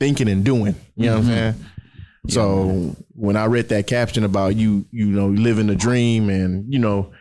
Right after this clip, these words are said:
Speaker 1: especially you having access to everything, and this is your dream, that, that's, that's dope. That stood out.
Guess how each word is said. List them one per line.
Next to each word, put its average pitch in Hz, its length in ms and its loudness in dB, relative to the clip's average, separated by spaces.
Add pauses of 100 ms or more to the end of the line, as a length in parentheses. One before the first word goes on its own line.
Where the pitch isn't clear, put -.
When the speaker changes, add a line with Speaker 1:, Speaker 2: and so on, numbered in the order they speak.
(180)
Speaker 1:
especially 151 380 0
you 127 200 2
having 107 260 2
access 110 280 -2
to 113 80 0
everything, 101 360 0
and 98 180 0
this 120 220 0
is 110 140 2
your 107 100 2
dream, 120 340 0
that, 110 200 0
that's, 107 260 0
that's 110 300 -2
dope. 98 320 -4
That 101 180 -2
stood 110 220 -2
out. 95 200 -2